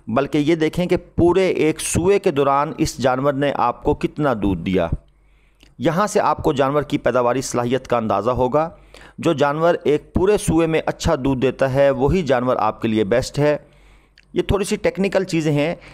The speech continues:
लेकिन हमारे फार्मर ने अगर तरक्की करनी है, तो हमें इस तरफ आना पड़ेगा। दोस्तों, मैं रेट्स वगैरह साथ साथ नहीं बता रहा,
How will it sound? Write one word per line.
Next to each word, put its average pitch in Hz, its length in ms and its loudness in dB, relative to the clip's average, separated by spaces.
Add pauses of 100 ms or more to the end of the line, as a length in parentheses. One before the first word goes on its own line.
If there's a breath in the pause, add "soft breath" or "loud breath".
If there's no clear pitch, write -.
(140)
लेकिन 151 200 0
हमारे 147 320 0
फार्मर 147 400 0
ने 160 200 0
अगर 135 200 0
तरक्की 135 440 -4
करनी 135 300 0
है, 131 200 2
तो 139 120 -2
हमें 127 200 -2
इस - 200 -4
तरफ 123 220 -2
आना 107 240 -2
पड़ेगा। 87 440 -2 (800 soft breath)
दोस्तों, 190 240 0
मैं 208 120 0
रेट्स 156 380 0
वगैरह 143 280 2
साथ 120 260 -2
साथ - 280 -4
नहीं 120 220 0
बता 110 260 -2
रहा, 101 260 -2